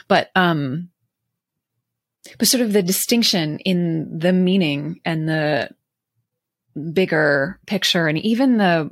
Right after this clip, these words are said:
even today, as you pointed out, this is only the second year that we will have had Juneteenth as a federal holiday.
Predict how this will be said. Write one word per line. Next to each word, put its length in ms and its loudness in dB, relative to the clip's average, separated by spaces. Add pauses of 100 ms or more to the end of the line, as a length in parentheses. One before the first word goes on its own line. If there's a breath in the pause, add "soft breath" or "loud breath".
even 200 2
today, 440 2
as 180 -2
you 140 -4 (200)
pointed 260 -2
out, 340 0 (440 loud breath)
this 160 -2
is 140 -2
only 240 2
the 200 2
second 480 -4
year 500 2 (440 soft breath)
that 160 -2
we 140 4
will 220 4
have 140 -2
had 560 0
Juneteenth 420 -2
as 100 -4
a 60 -6
federal 420 0
holiday. 800 0